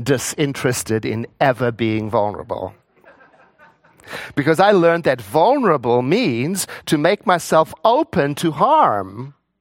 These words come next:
open to attack. Who wants that? I don't think it was a good thing at all. <laughs> But there is another way to understand vulnerability. It can mean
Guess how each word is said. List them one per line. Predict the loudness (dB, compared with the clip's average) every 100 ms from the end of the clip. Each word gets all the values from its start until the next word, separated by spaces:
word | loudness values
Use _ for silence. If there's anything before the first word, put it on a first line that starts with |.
| _ _ _ -20 -12 0
open | 2 4 2 0
to | -2 -2
attack. | -2 -2 -4 -2 -4 -8 -12 -12 _ _ _ -20 _
Who | 0 2 4
wants | 4 0 -2 -2
that? | -2 0 -2 -6 -12 -20 _ _ _ _ _ _ _ _ _ _ _ 0
I | 0
don't | 0
think | 0 0
it | 2
was | 0 0
a |
good | 0 -2 0
thing | 0 0
at | 0 2
all. | 0 0 -4 -10 -12 -14 -20 _
<laughs> | -8 -6 -6 -8 -14 -20 -20 -20 -20 _ -20 _ _ _ -14 -12 -2
But | 0
there | 2 2
is | 2
another | 2 2 2 0
way | 0 0 2 0
to | -2 -2
understand | -2 -2 -4 -4 -4 -4 -2 -2 -2
vulnerability. | -2 -2 0 -2 0 2 0 -2 -4 -6 -6
It | -4 -4
can | -4 -2 0 0 0
mean | 0 0 -2 -2 -4 -6